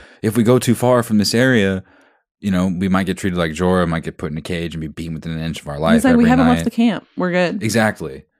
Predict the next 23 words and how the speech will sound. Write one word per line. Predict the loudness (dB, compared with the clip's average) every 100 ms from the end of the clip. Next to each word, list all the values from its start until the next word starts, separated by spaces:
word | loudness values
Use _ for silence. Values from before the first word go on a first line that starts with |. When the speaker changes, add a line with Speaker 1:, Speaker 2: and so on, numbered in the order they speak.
| _
Speaker 1:
That's | 0 0 0
Speaker 2:
Yeah. |
Speaker 1:
good | -2 0
energy, | 0 -2 -4
though, | -8 -4
Speaker 2:
Uh-huh. | 2 4
Speaker 1:
honestly. | 4 0 -4 -6 0
In | 2
Speaker 2:
Yeah. | 4
Speaker 1:
that | 4
moment, | 4 2
that's | 2 0
kinda, | 0 0
kinda | 2 2
how | 4
you | 2
social, | 2 0 0 -4 -2
social | -2 0
engineer | 0 2 2
yourself | 2 2 0 2
into | 2
many | 4 2
situations. | -2 -4 -4 -4 -6 -10 -12